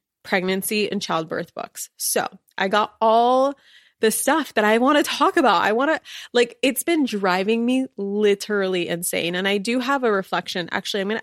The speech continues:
add it to my bullet point over here, um, because this is important as well. Talking about it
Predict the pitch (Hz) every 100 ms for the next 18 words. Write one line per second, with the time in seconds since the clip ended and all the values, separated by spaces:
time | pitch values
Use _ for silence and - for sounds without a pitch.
0 | 175 180 180 - 175 165 156 160 - 240
1 | 240 262 247 285 320 381 - - - -
2 | _ - 208 196 185 185 - 214 226 220
3 | 208 196 220 240 - 269 247 214 - 185
4 | - 180 165 175 160 - 202 _ - _
5 | _ _ 202 208 - 214 214 202 185 185
6 | - 55 50